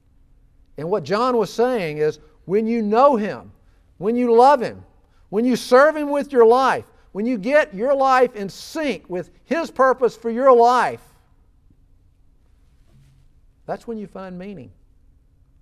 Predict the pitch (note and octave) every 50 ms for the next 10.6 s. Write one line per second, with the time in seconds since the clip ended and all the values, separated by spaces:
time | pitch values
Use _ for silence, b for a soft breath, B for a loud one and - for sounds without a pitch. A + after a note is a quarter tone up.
0 | _ _ _ - - F#3 G#3 G#3 A3+ G3 E3+ D#3+ E3+ F3 F3 E3+ D#3+ - D#3 D#3
1 | D#3 D#3 D3+ - - - - F#3 E3+ C#3 A#2+ _ _ - - _ _ _ _ _
2 | _ _ _ _ _ _ _ _ _ - B2+ C#3+ D3 C#3+ - - E3+ D3+ D3 F3+
3 | D#3 C3+ b b b b b b F3 G#3+ A3 - C4 G#3+ F#3+ - _ _ _ _
4 | _ _ _ _ - D3+ F3+ G3 G3 - E3+ - - F#3+ G3+ G#3+ G#3 E3+ - -
5 | E3+ D#3+ D#3+ D3+ D#3+ D#3+ D#3 C#3+ D#3 C#3 E3 F#3+ G#3 F#3 A2 _ _ _ _ _
6 | _ _ _ _ _ _ _ _ _ - - - - - E3+ F3+ A3 B3 A#3+ B3
7 | - A#3+ F#3+ G3 A3+ A#3+ B3+ A#3 - - _ _ _ _ _ _ _ _ _ _
8 | _ _ _ _ _ _ _ _ - D#3 E3+ E3+ E3 E3+ F#3 G3+ G#3 - - C#3+
9 | D3+ D3+ - - - A#3 A#3+ A3 - - - D3 C#3+ D#3 D3 C3 _ _ - F#3
10 | F#3+ F#3+ F3 C#3+ A2+ - - - - _ _